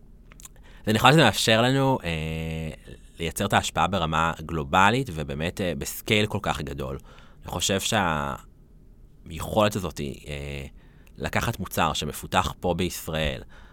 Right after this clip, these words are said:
אה, אנחנו משחררים ממש גרסה כל שבוע, לעשות איזה, לעבוד על איזשהו פיצ'ר, לשחרר אותו,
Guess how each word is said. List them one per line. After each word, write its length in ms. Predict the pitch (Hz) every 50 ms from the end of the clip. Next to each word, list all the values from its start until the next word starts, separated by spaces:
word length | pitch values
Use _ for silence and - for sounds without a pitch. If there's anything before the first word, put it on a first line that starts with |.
| - - - - - - - -
אה, 140 | 73 73 73
אנחנו 200 | 73 - - 87
משחררים 320 | 82 - - - 101 98
ממש 180 | 101 95 90 95
גרסה 360 | 92 92 87 - - 98 90
כל 200 | - - 90 90
שבוע, 360 | - - 90 78 82 87 76
לעשות 360 | 67 60 65 - - 101 98 -
איזה, 220 | 113 101 - -
לעבוד 220 | 82 82 87 95 107
על 60 | 101
איזשהו 280 | 98 104 101 - 95 85
פיצ'ר, 500 | - - - 98 - - - 76 67 62
לשחרר 440 | 62 58 - - - 76 - 110
אותו, 340 | 110 107 104 - - 73 -